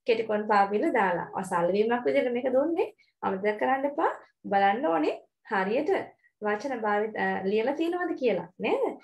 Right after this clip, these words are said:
ගිරවා රඹුටන් අදිනවා කියන වචනේත් අපි ලිව්වනේ. එහෙනම් ගිරවා රඹුටන් කනවා, ගිරවා රඹුටන් ආවා. ඒ දෙකෙන් ගැලපෙන වචනේ කනවා නේද? එහෙනම් අපිට ලියන්න පුළුවන් ගිරවා රඹුටන්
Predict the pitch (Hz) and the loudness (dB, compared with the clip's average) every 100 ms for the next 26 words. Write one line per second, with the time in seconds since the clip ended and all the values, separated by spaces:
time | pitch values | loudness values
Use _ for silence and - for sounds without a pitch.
0 | - _ 214 233 226 214 190 180 180 180 | -20 _ 2 4 4 2 2 0 -2 0
1 | 220 262 190 170 175 269 719 - _ _ | -2 0 -2 -2 0 0 -2 -8 _ _
2 | _ _ _ _ _ - 202 208 214 214 | _ _ _ _ _ -2 0 2 4 2
3 | 226 220 214 220 196 180 170 170 196 294 | 2 0 0 0 -2 -4 -4 -4 0 4
4 | 320 311 311 294 302 302 - - - 233 | 4 4 4 4 4 0 -8 -16 -4 0
5 | 208 185 - - _ 208 214 202 202 196 | 2 0 -4 -14 _ 0 4 6 6 4
6 | 185 180 180 175 180 175 202 185 175 190 | 4 2 0 0 -2 -2 0 0 -2 -4
7 | 180 175 175 180 277 247 233 226 226 220 | -4 -2 0 2 2 2 2 6 6 6
8 | 208 196 196 262 392 - 247 214 170 165 | 4 0 -2 -2 -2 -2 2 2 2 -2
9 | - 202 202 196 190 190 180 190 190 190 | 0 0 0 -2 0 0 0 -2 -2 -2
10 | 190 202 339 - 269 202 175 170 277 440 | -4 -4 -6 -2 0 0 -2 0 2 4
11 | 240 214 202 196 196 196 190 190 190 214 | 2 -2 -4 -6 -6 -2 -2 -2 2 4
12 | - - - - _ - 208 208 190 180 | 4 -2 -20 -20 _ -2 4 6 6 2
13 | 180 175 185 247 254 220 202 202 196 196 | 2 2 4 4 4 2 2 -2 -2 -2
14 | 190 | 0